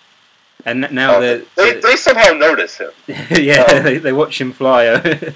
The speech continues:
Speaker 1: <laughs> "Oh, look, there he is."
Speaker 2: Yet, yet, yet, they, they think about going to get him.
Speaker 1: Yeah. <laughs>
Speaker 2: But they, they go on with eating chicken.
Speaker 1: And they, uh,
Speaker 2: Um,
Speaker 1: their, their chicken is all covered in flies at, at this point. <laughs>
Speaker 2: <laughs> Yeah.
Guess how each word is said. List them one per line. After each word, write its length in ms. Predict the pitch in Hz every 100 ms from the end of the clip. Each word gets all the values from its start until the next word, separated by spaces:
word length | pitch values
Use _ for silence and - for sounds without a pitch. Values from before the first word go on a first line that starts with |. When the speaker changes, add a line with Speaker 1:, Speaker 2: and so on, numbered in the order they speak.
| _ -
Speaker 1:
<laughs> 220 | - -
"Oh, 180 | - 285 381
look, 180 | 381 160
there 300 | 214 214 123
he 200 | 104 127
is." 320 | 185 190 -
Speaker 2:
Yet, 420 | 170 208 185 - 147
yet, 0 |
yet, 440 | 175 180 113 - -
they, 240 | 123 120 - _ -
they 180 | 139 135
think 260 | - 175
about 280 | 165 165 160
going 240 | 151 151
to 80 | 139
get 220 | 127 131 120
him. 160 | - - _ _ -
Speaker 1:
Yeah. 420 | 120 139 151 143
<laughs> 340 | - 139 _ -
Speaker 2:
But 140 | 147
they, 160 | 139 127 - - _ _
they 120 | 143 131
go 160 | 135 131 123 113
on 120 | 107
with 160 | 104 -
eating 440 | 104 92 87 87 - _
chicken. 280 | - - - - _ _ _ _ _ _ _ _ _ _ _ _ _ _ - - 131
Speaker 1:
And 100 | 131
they, 100 | 123
uh, 280 | 101 98 -
Speaker 2:
Um, 60 |
Speaker 1:
their, 120 | 147
their 160 | 151 151
chicken 340 | 175 175 156
is 100 | 135 139
all 100 | 120
covered 260 | 139 123
in 100 | 120
flies 460 | 117 143 147 123 104
at, 180 | 113 117
at 80 |
this 180 | 101 95
point. 260 | _ 110 - 135
<laughs> 40 |
Speaker 2:
<laughs> 220 | - 156 - - _ _ 190 - 233 214 185
Yeah. 440 | 180 160 156 139